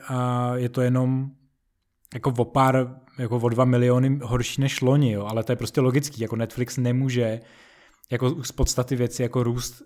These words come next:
každý rok, jako nějak, jako že by překonával ty, samozřejmě oni by si to pře-, přáli, aby překonávali ty každoroční nejlepší statistiky,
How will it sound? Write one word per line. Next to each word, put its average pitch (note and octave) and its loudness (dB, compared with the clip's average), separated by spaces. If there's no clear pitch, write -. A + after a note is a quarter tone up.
každý B2+ 2
rok, B2 2
jako A#2+ -2
nějak, A#2+ -4
jako - -8
že A2 -4
by A#2+ -6
překonával A#2+ -2
ty, B2 -4
samozřejmě B2+ -2
oni C3 0
by B2 -2
si B2 -8
to C#3+ 0
pře-, - -12
přáli, B2 2
aby A2 -8
překonávali A#2 0
ty A#2+ -2
každoroční A#2+ -2
nejlepší A#2 -2
statistiky, B2 -6